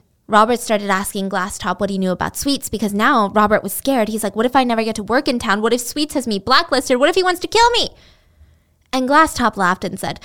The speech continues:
"Sweets isn't dangerous. He's never killed anyone but Asians. He's killed four of them in the last twenty years. He hasn't killed any of them in the past two years.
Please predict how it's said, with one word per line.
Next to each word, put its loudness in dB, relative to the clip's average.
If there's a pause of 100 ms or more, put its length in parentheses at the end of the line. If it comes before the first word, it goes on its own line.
(200)
"Sweets 2
isn't -2
dangerous. 0 (380)
He's 0
never 4
killed 2
anyone 0
but 2
Asians. 0
He's -2
killed 4
four 4
of -2
them -2
in -4
the 0
last 4
twenty 2
years. 0
He 0
hasn't 0
killed 4 (100)
any 2
of 0
them 4
in 2
the -2
past 2
two 4
years. 0